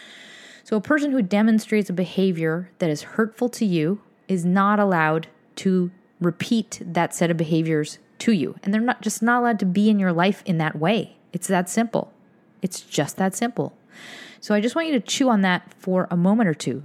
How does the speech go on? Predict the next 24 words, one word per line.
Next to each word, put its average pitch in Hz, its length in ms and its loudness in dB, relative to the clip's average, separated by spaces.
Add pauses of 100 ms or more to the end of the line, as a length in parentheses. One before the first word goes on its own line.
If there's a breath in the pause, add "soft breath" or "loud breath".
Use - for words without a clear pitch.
and 180 100 -2
just 196 160 -2
see 233 160 0
how, 226 320 0
if 202 100 0
you 202 80 2
have, 185 300 -2
like, 180 200 0
inner 196 240 2
resistance 175 840 -4 (300 loud breath)
that - 160 -6
pops - 360 -2
up 175 260 -2
when 180 140 0
you 170 120 0
imagine 156 540 -4
that. 127 220 -10 (520 soft breath)
When 175 100 -2
you 170 60 0
imagine 175 340 0
just 160 160 -4
saying, 156 240 -6
like, 139 240 -8
"Nope, 233 320 -2